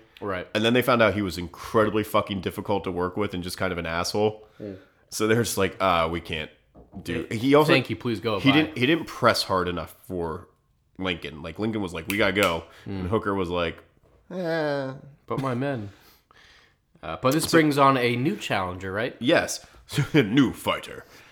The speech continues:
Speaker 2: On June twenty-eighth, Major General George Gordon Meade, then commander of the Fifth Corps, was promoted to commander of the Army of the Po-, Potomac, and he was a Philadelphian.
Speaker 1: Yes, he was. Also a relative to me, apparently.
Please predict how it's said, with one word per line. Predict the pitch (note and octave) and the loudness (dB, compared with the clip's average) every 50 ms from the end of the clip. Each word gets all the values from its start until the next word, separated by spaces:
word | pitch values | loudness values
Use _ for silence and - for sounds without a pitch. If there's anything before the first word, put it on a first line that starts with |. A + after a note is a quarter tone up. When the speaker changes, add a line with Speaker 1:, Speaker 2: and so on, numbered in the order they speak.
| _ _ - - - - - | _ _ -20 -20 -16 -2 4
Speaker 2:
On | D3 C#3+ C3 C#3+ C3+ C3 | 6 6 8 8 6 4
June | - - E3 F#3+ G#3 | 2 2 0 0 0
twenty-eighth, | - A3+ G3 D#3+ C3 A#2 A2 G#2 - | 0 2 4 6 6 6 4 2 2
Major | G#2+ A2+ A#2 A2+ C3+ C3 | 2 2 2 2 2 2
General | A#2+ C3 B2 A#2+ A2 G#2 | 4 4 4 4 2 0
George | G2+ - A2 A2+ B2+ D3+ D3+ D3 - | 0 0 2 2 4 2 2 0 0
Gordon | - C3 B2 B2 C3+ D#3 C3+ | 0 2 2 2 2 0 0
Meade, | G2+ F#2 F#2 G2+ A2 - - _ _ _ | 0 0 0 -2 -6 -10 -20 _ _ _
then | - B2+ B2+ | 0 0 2
commander | - C3 B2 A#2 A2 G2+ | 2 2 4 4 4 2
of | F#2+ | 0
the | F2+ F2 | -2 -4
Fifth | - - - G#3+ G#3+ - - | -2 2 2 2 2 0 -2
Corps, | - G2+ F#2 F2 E2 - | -2 0 0 0 0 -2
was | E2 F#2 F2 - | -4 -6 -8 -6
promoted | - A2+ G#2+ G#2 G#2 G2+ F#2+ F2 | -4 -2 0 2 2 0 -2 -4
to | |
commander | - - - - A2 G#2+ G#2 G#2+ | -8 -10 -6 -4 -2 0 0 0
of | G2+ F#2 | -2 -2
the | G2+ F#2+ | -2 -2
Army | F#2 G2+ G2+ G2+ G2+ G2 | 0 2 2 2 0 0
of | F#2 | -2
the | F#2 | -4
Po-, | F2+ - - F#2+ F#2+ - | -8 -8 -8 -10 -10 -10
Potomac, | - - - - - D#3+ C3+ F2+ - - - | -12 -14 -10 -4 -2 -2 -2 -2 -4 -10 -12
and | - | -12
he | G2+ F#2+ | -12 -10
was | F2+ | -10
a | F2 - | -12 -10
Philadelphian. | - G#2+ G#2+ B2+ - A3 C4 C4 - A#2 G#2 F2+ F2+ - | -4 -2 0 2 4 4 4 4 4 0 -2 -4 -4 -10
Speaker 1:
Yes, | - G2 - | -14 -8 -4
he | C3 | -2
was. | D#3 E3 - | -2 0 0
Also | - A#2 B2 B2+ - - D3+ C#3 | -2 -2 -2 -2 0 0 0 0
a | C3+ | 0
relative | B2+ C3 C#3+ D#3+ F3 - G3+ G3 - | 0 0 0 0 0 -2 -6 -10 -8
to | - C4+ | -8 -8
me, | C4+ C4 D#4 F#4 F4+ D4+ E3 A2 | -6 -4 -4 -2 -2 0 0 -2
apparently. | F#2 F2 - A2+ G2 G2 - - F#2+ F#2 F2 F2 | -4 -6 -6 -8 -8 -6 -8 -8 -8 -8 -8 -10